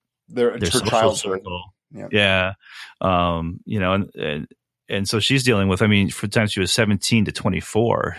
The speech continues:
Speaker 2: that's just gone.
Speaker 1: Yeah.
Speaker 2: Um, so I like the scene when she's looking through the yearbook and she's like, "I wonder what happened to these people."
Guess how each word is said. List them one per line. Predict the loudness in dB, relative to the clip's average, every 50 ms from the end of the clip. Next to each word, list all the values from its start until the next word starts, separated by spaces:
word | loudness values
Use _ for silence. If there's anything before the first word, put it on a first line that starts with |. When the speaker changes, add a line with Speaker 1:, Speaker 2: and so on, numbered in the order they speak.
| -12 -10
Speaker 2:
that's | -8 -8 -6 -4 -4
just | -4 -6 -6 -6 -4
gone. | -4 -2 -2 -2 -2 -2 -4 -4 -4 -4 -6 -6 -8 _ -20 -20 -20 -20 -20 -20 -20 _ _ _
Speaker 1:
Yeah. | -4 -2 0 0 0 -2 -6
Speaker 2:
Um, | -8 -10 -10 -10 -10 -14 _ _ -14
so | -6 -2 0 2 2
I | 2
like | 2 2 2 2
the | 0
scene | 0 2 2 4 4
when | 4 2
she's | 0 0 0
looking | 0 0 0
through | -2 -2
the | -2 0
yearbook | 2 2 4 4 4 4 4 4 4 4 2 -2 -8 -14 -14 -14 -12 -10 -6 -4
and | -2 -2
she's | -2 -2 -2
like, | 0 2
"I |
wonder | 2 2 4
what | 4 4
happened | 4 2 2 2 2 2
to |
these | 2 0 -2 -2
people." | -4 -4 -2 -2 -2 -2 -2 -4 -6 -8